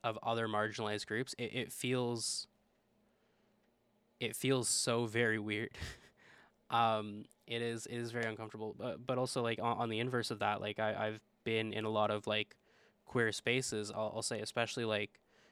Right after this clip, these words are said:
you know, when I was in Peterborough, um, you know, which is, like, more, I guess, like, small town Ontario kind of s-, kind of vibes. Um, being in queer spaces sometimes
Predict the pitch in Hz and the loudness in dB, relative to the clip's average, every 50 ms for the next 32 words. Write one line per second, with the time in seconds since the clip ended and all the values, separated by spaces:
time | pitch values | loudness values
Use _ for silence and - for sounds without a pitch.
0 | _ _ - - 120 113 110 101 101 101 - - - - 123 117 113 113 110 107 | _ _ -8 -4 -2 -2 0 -2 -2 -4 -8 -10 -10 -6 -2 0 2 4 4 2
1 | 110 104 - 110 101 - - 110 117 127 110 110 104 104 104 - - - _ _ | 2 0 -4 -6 -8 -6 -6 -4 -4 -4 -2 -2 -2 -2 -4 -6 -8 -14 _ _
2 | - - _ _ _ _ - 120 113 107 107 101 101 101 - 98 - - _ _ | -20 -20 _ _ _ _ 2 4 4 6 4 4 0 -2 -6 -12 -16 -18 _ _
3 | _ _ _ _ - 120 110 107 110 113 - - 117 - - - - - _ _ | _ _ _ _ -10 -8 -6 -6 -6 -6 -6 -8 -8 -8 -6 -8 -8 -10 _ _
4 | _ _ _ _ _ _ - 120 113 110 107 107 107 104 - - 117 110 107 - | _ _ _ _ _ _ -4 0 2 4 4 4 4 2 2 0 0 0 0 -2
5 | - 110 107 - - - - 107 107 - - 110 104 104 104 104 - 107 107 107 | -2 -4 -4 -4 -4 -4 -2 -2 -2 0 0 0 0 0 -2 -4 -4 -2 -2 0
6 | 110 104 104 - - 107 104 - - - - - - - 117 104 104 110 110 110 | 0 -2 -2 -4 -6 -8 -8 -8 -12 -14 -14 -14 -10 -6 -6 -4 0 0 2 2
7 | 107 104 107 - - - - - - - - - _ _ - 113 110 110 110 107 | 0 -2 -6 -10 -16 -20 -20 -20 -20 -20 -20 -20 _ _ 4 6 8 8 6 4
8 | 104 104 104 - - _ _ _ _ _ _ _ _ _ _ _ _ _ _ - | 2 -4 -8 -10 -14 _ _ _ _ _ _ _ _ _ _ _ _ _ _ -20
9 | - - _ - 127 110 123 123 127 127 120 113 104 - 120 113 104 - 113 110 | -20 -18 _ -8 -4 -2 0 2 2 2 0 0 -2 -2 -2 -2 -2 0 0 0
10 | 113 - 120 107 - 113 107 98 - 107 104 104 104 104 104 107 - - - | 0 0 -2 -4 -4 -4 -4 -4 -2 0 0 0 0 -2 -4 -6 -6 -6 -8